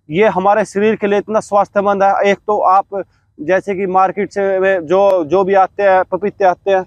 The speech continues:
वो कैसे पकाते हैं, उसको मसाले में पकाते हैं, किसी केमिकल से पकाते हैं,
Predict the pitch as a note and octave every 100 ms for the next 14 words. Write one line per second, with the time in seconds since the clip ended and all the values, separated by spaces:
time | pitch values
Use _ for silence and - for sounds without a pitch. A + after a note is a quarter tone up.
0 | _ _ - F3 G3 G#3 F#3 G#3 F#3+ F#3
1 | F3+ - G3 F#3+ F#3+ - G3 F3+ F3 F3
2 | F3+ F#3+ F#3+ F3+ F#3 F3+ G3 F#3+ F#3+ F#3
3 | - F3+ F#3 F#3+ F3+ F#3+ E3+ F3 F3+ -
4 | F#3+